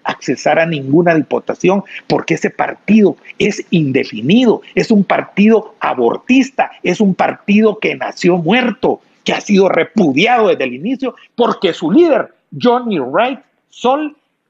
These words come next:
quiso destituir al presidente Bukele y es un hombre antidemocrático, un popis, un niño, hijo de la oligarquía,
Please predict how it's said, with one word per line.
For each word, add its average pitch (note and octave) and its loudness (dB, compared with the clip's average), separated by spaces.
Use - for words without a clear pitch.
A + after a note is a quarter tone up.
quiso D4+ 2
destituir D#3+ -2
al F#3+ -2
presidente F3+ -6
Bukele A3 -2
y F3+ -2
es G#3+ -2
un F#3 -2
hombre G3+ 0
antidemocrático, E3+ -2
un G#3 0
popis, B3 -2
un G#3+ 2
niño, C4 2
hijo C4+ 0
de G#3+ 4
la F3 2
oligarquía, E3+ 0